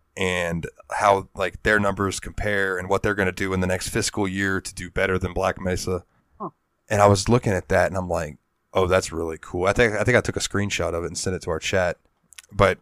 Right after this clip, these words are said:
Speaker 1: in, in, in any case, um, I thought that was really cool world building. 'Cause I'm like, "Okay, so these are in the same universe." Now, from what I've read, the only thing that's there is that the games reference each other. They've never really crossed.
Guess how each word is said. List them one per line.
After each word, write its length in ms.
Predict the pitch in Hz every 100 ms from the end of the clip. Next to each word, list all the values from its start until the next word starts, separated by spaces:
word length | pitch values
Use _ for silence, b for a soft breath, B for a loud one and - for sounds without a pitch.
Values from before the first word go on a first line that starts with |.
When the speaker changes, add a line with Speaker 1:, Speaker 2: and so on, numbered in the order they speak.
| - - -
Speaker 1:
in, 120 | 117 -
in, 180 | 104 107 -
in 140 | 107
any 120 | 104
case, 340 | 92 90 90 -
um, 420 | 104 101 92 87 -
I 180 | 110 120
thought 160 | 135 123
that 120 | 113
was 140 | 98
really 160 | 113 113
cool 240 | 123 107
world 280 | 95 101 92
building. 360 | 90 80 78 80 _ _ _
'Cause 140 | - 98
I'm 80 | 95
like, 120 | - -
"Okay, 240 | 139 95
so 120 | 87 101
these 180 | 104 98
are 40 |
in 80 | 92
the 60 |
same 260 | 85 104 90
universe." 460 | 104 104 82 87 113
Now, 440 | 110 101 95 - - - _ -
from 200 | - 110
what 140 | 110
I've 180 | 104 95
read, 420 | 101 107 92 85 - _ _ _ -
the 260 | 98 98
only 360 | 95 104 98 95
thing 680 | - 110 101 90 87 80 87 _ _ _ -
that's 220 | 92 -
there 440 | 101 98 92 87 87
is 100 | 92
that 200 | 85 - _
the 80 | 101
games 320 | 95 90 82
reference 400 | 95 95 107 -
each 120 | -
other. 220 | 113 117 110
They've 160 | 95
never 180 | 98 90
really 180 | 92 87
crossed. 580 | - 104 98 104 -